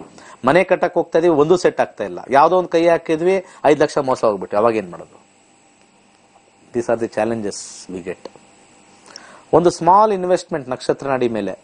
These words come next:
it will take care of you. ನಾನು ಹೇಳ್ತಾ ಇದ್ದೀನಿ, ಒಂದು small investment in ನಕ್ಷತ್ರ ನಾಡಿ will take care of your life.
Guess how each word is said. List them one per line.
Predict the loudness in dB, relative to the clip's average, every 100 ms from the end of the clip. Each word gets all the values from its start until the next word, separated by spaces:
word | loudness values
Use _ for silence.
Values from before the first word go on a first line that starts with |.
| -8
it | -4
will | -2 0
take | 0 0
care | 0
of | -2 -8
you. | -18 _ _ _ _ _ -8
ನಾನು | -4
ಹೇಳ್ತಾ | -4 -4
ಇದ್ದೀನಿ, | -6 -10 -8
ಒಂದು | -2 -2
small | 2 2 2
investment | 0 -6 -6 -8 -14 -16 -20
in | -14
ನಕ್ಷತ್ರ | -14 -8 -8 -8
ನಾಡಿ | -10 -10 -12 _ _ _ _ _ _ _ _ _ _ _ _ -12
will | -6
take | -4 -4
care | -4 -6
of |
your | -10 -16
life. | -18 -20 -20